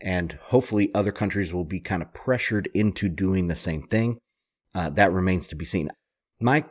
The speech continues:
opinion on this matter is a little less optimistic.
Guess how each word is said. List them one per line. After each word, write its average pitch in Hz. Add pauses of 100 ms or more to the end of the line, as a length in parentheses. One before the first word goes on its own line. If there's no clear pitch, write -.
(140)
opinion 156
on 131
this 131 (340)
matter 120
is 101 (840)
a 98
little 110
less 107
optimistic. 101